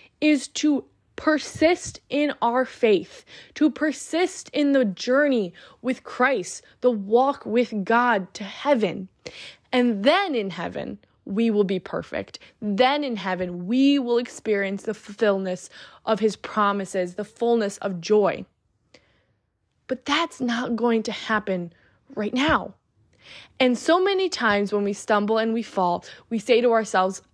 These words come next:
"I'm a bad Christian. Jesus, Jesus hates me. I shouldn't be doing this anymore."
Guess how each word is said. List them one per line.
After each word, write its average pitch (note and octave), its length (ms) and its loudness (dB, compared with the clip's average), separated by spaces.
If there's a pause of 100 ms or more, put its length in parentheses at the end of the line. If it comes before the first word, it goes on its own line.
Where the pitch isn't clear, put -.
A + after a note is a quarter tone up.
(180)
"I'm A#3+ 200 2
a B3 60 2
bad A3 300 2
Christian. G3 540 -4 (260)
Jesus, A#3+ 480 2 (260)
Jesus C4+ 360 2
hates G3 340 -2
me. G3 180 -2 (360)
I B3 160 4
shouldn't C4 340 -2
be A#3 80 -2
doing A#3+ 280 2
this G3 180 -2
anymore." F3 480 -8